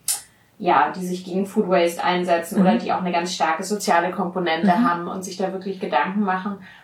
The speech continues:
Speaker 1: Und, ähm, also das ist echt, ich bin da so jedes Jahr, jedes Jahr immer neugierig, was
Speaker 2: Ja.
Speaker 1: da so auf dem, auf dem Tablett wieder ist, was
Speaker 2: Ja.
Speaker 1: so, ähm,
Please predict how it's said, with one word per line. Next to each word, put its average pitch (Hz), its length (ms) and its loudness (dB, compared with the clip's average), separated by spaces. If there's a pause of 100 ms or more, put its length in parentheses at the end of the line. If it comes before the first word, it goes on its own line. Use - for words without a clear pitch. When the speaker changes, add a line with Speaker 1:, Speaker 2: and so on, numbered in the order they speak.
(160)
Speaker 1:
Und, 185 400 -2
ähm, 180 480 2
also 185 180 2
das 208 160 0
ist 220 160 -4
echt, - 200 -2
ich - 100 -18
bin 220 80 0
da 208 140 4
so 208 80 2
jedes 214 340 2
Jahr, 202 320 2
jedes 208 320 -2
Jahr 202 200 2
immer 208 220 4
neugierig, 202 760 0
was 202 100 -4
Speaker 2:
Ja. 208 160 4
Speaker 1:
da 208 60 4
so 202 200 0
auf - 140 -6
dem, 196 400 -2
auf - 160 -10
dem 208 180 0
Tablett 208 520 2
wieder 185 260 2
ist, 175 260 -6
was 185 160 2
Speaker 2:
Ja. 208 160 6
Speaker 1:
so, 190 120 2
ähm, 185 600 0